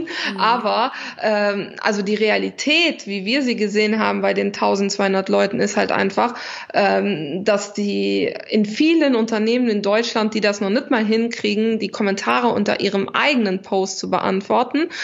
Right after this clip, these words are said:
Speaker 2: weil die
Speaker 1: Mhm.
Speaker 2: halt, äh, meistens sind die ja nicht nur für Instagram zuständig, sondern für das Thema Digitalisierung.
Speaker 1: Mhm.
Speaker 2: Äh, das heißt für Online-Shop und was weiß ich alles. Ähm, so, und die haben einfach keine Zeit. Das heißt,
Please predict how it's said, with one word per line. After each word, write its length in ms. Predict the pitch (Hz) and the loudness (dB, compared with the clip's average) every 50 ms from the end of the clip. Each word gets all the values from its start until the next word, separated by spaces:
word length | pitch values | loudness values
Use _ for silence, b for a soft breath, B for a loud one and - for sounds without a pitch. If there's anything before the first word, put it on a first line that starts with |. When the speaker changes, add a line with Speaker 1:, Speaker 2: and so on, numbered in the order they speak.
| B B B B | B B B B
Speaker 2:
weil 120 | 202 208 | 0 2
die 220 | 202 208 214 220 | 2 2 2 4
Speaker 1:
Mhm. 20 | 220 | 4
Speaker 2:
halt, 280 | 220 214 208 - - | 4 2 2 0 -2
äh, 180 | - - - - | -6 -8 -6 -6
meistens 720 | - - - - 180 214 208 208 240 254 254 - 247 233 | -8 -6 -6 -2 0 2 2 2 2 0 0 -2 -2 0
sind 160 | 254 254 233 233 | 0 -2 0 0
die 40 | |
ja 80 | 226 214 | 0 0
nicht 240 | 208 226 240 233 - | 0 -2 -2 -2 -2
nur 120 | 240 233 226 | -2 -2 -2
für 120 | - - | -4 -2
Instagram 640 | - - 233 285 330 - - 208 190 202 208 202 208 | 0 2 2 2 0 0 -2 0 0 2 2 2 0
zuständig, 720 | 208 - - 226 226 226 - - 196 202 202 214 226 220 226 | 0 0 0 -2 0 0 0 0 0 2 2 2 0 0 0
sondern 360 | - 214 214 208 202 190 190 B B B B B | 0 2 2 2 2 2 0 B B B B B
für 120 | - - | 0 2
das 200 | 214 202 202 202 | 4 4 2 2
Thema 260 | - - 233 220 208 190 | 2 2 4 4 4 4
Digitalisierung. 1300 | 196 202 196 208 - - - 262 254 247 247 - - - - 262 277 269 - - 180 196 233 302 330 | 2 2 2 2 2 2 2 4 4 4 2 2 2 2 4 4 4 4 2 2 2 4 4 4 2
Speaker 1:
Mhm. 40 | 320 349 B 339 269 254 B | 2 0 B -4 -6 -4 B
Speaker 2:
Äh, 260 | - 208 208 196 196 - - | 0 2 2 2 0 -4 -4
das 180 | 190 196 180 - | -4 -4 -2 0
heißt 220 | 202 196 196 - | 0 0 0 0
für 120 | 202 - - | -2 0 2
Online-Shop 800 | 214 220 226 214 202 202 208 208 - - - 220 220 220 - | 2 2 2 2 0 0 -2 -2 -4 -2 -2 -2 -2 -2 0
und 240 | 196 214 214 208 208 | 0 0 2 2 2
was 220 | 196 202 202 208 | 0 0 0 0
weiß 160 | 208 190 185 - | -4 -4 -2 0
ich 240 | - 240 233 - - | 0 0 0 0 0
alles. 400 | - 185 180 190 208 269 - - B B B B B 233 B - | 0 2 4 4 2 2 0 -2 B B B B B -8 B 0
Ähm, 480 | - 214 214 208 208 208 214 208 202 | 0 2 2 2 2 2 0 -2 -2
so, 300 | 214 190 214 220 247 285 294 | -2 0 2 4 4 4 2
und 260 | - 220 220 220 214 | 2 2 0 0 0
die 120 | 214 214 | 0 0
haben 160 | 214 247 254 - | 0 0 0 0
einfach 240 | - 233 233 240 | 0 -2 -2 -4
keine 300 | 233 - 233 226 220 214 | -4 -2 -2 0 0 0
Zeit. 440 | 220 220 - 233 226 208 196 185 - | -2 -4 -2 0 2 2 2 0 -2
Das 220 | - 190 - - - | -4 -8 -8 -6 -2
heißt, 340 | 196 214 233 277 285 - | 0 0 0 0 -2 -6